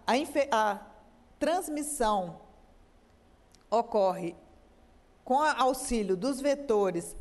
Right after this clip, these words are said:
entre os primatas não humanos, principalmente na copa das árvores, e ocasionalmente os o-, a-, os humanos que entram em contato direto com a mata podem também se infectar,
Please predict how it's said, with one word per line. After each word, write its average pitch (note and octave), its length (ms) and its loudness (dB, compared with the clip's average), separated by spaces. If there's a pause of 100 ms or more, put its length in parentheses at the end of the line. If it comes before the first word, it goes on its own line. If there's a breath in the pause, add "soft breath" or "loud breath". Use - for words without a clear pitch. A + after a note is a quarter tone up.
entre F4 340 -2
os F4 100 -4
primatas G#3 720 -2
não A3 220 2
humanos, F#3+ 720 -4
principalmente C4+ 840 -2
na G3 120 -4
copa C#4+ 400 0
das G#3+ 280 0
árvores, B3+ 760 -2 (760 soft breath)
e C#4+ 120 2
ocasionalmente D#4 1200 2
os B3 240 -2
o-, A#3 320 0
a-, G#3+ 320 0
os - 460 -6 (580)
humanos C4+ 600 0
que B3+ 260 -6
entram E4 560 -2 (260)
em C4 140 -2
contato G#3+ 680 -2
direto B3 600 2
com C#4+ 100 -2
a B3 80 2
mata G#3+ 460 0
podem C4+ 560 0
também C#4+ 440 0
se B3+ 160 0
infectar, C4 720 -2